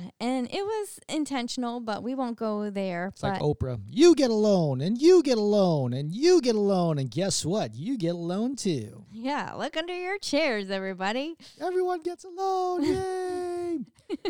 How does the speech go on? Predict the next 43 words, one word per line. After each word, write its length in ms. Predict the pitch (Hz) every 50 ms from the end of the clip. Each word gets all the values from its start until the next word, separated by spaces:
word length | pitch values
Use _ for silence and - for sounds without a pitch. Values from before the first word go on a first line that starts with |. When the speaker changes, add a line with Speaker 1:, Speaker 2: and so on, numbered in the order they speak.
| - _ 370
Speaker 2:
So 540 | - - 156 147 147 143 143 143 147 147 - 269 - - _ _ -
anybody, 600 | - 196 214 226 220 175 180 175 165 160 156 156 147 - _ _ _ 156 156 _ _
the 60 | 151
McDonald's 560 | 147 143 160 147 _ 170 185 202 190 165 123 117
guy, 180 | 131 123 120 123
not 180 | 127 139 143
saying 160 | - - 139
McDonald's 380 | 127 117 110 - 123 113 110 98
is 40 | 98
bad, 240 | 107 135 139 143 131
but 100 | - 123
a 40 |
McDonald's 420 | 123 127 123 117 135 147 190 208 160
guy 180 | 131 135 123
could, 240 | 123 120 139 127 117 _ - _
back 240 | 127 135 139 -
in 40 | -
the 60 | 143
day, 260 | 131 117 127 123 135 143
qualify 520 | - - 123 117 113 110 - 131 123 127
for 220 | 120 - 131 127
a 20 | 120
half 240 | 117 135 131 120 123
million 200 | 139 135 139 139
dollar 200 | 143 147 156 151
home. 240 | 170 240 254 - _ _ _ _ _ _
Speaker 1:
Right. 360 | 208 208 247 277 311 302 240
And 120 | - - 254
what 140 | 247 -
ended 240 | - 254 269 277 269
up 140 | 240 220 -
happening 560 | 202 214 220 262 339 - 226 208 208 202 208
was 640 | 202 214 214 208 202 202 202 202 202 202 202 202 - -
now 380 | 220 226 220 220 220 214 202 -
all 240 | - 220 220 226 233
of 60 | 226
a 80 | 226
sudden 400 | 220 - 254 262 302 294 269 240
everybody 480 | 226 214 214 226 233 208 226 220 220 214
can't 240 | - - 247 220 208
pay 180 | - 233 220
the 120 | 220 208 190
bill. 420 | 185 208 254 277 226 - - -